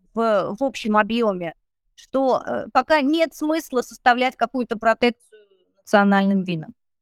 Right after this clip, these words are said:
Нет никаких установок, э, ни прямых, ни, ни косвенных на то, что, например, в винных картах должно быть сколько-то процентов только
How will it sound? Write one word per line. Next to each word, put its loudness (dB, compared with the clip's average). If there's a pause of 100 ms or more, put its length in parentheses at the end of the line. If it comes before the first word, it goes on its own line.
(160)
Нет 0
никаких -4
установок, 2
э, -2 (840)
ни 0
прямых, 0
ни, 0
ни 0
косвенных -2
на 2
то, -6
что, -6
например, 0
в -4
винных 0
картах 2
должно -4
быть -18
сколько-то -8
процентов -2 (100)
только -20